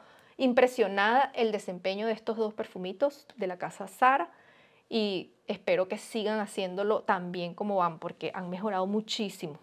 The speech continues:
Me parece que han mejorado muchísimo lo que es el desempeño en, en estas, en estos pro-, perfumes de Sara. Deliciosos, deliciosos, deliciosos. Y también de la casa Sara, pues,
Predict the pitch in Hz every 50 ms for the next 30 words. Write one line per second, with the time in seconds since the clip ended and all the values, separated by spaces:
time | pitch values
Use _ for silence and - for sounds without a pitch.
0 | - - 180 175 - - - - 190 - 220 220 233 226 220 220 196 185 190 214
1 | 226 226 226 - - 233 233 233 - 269 269 285 294 294 - - - 262 - -
2 | _ - - - - - 202 208 190 - 185 180 185 196 208 208 214 196 226 214
3 | - 202 180 175 - 175 170 165 170 185 196 202 202 - 202 180 170 160 - -
4 | 185 175 - - - _ _ _ _ - _ - - 170 175 - - 185 185 -
5 | - 190 185 - _ - - 180 180 - 185 170 156 165 185 175 - - 160 -
6 | - - _ _ _ _ _ _ _ _ _ _ _ _ - - 202 180 175 -
7 | - 117 - - - - - - - _ - - 196 175 - - - 220 226 226
8 | 269 269 240 208 175 - - - - _ _ _ _ _ - - - - - -
9 | - - - - - - - - - 277 262 269 269 208 190 185 185 180 185 180
10 | 226 269 262 269 233 220 - 269 262 - - 285 220 180 170 190 196 - - 196
11 | 190 170 - - - - -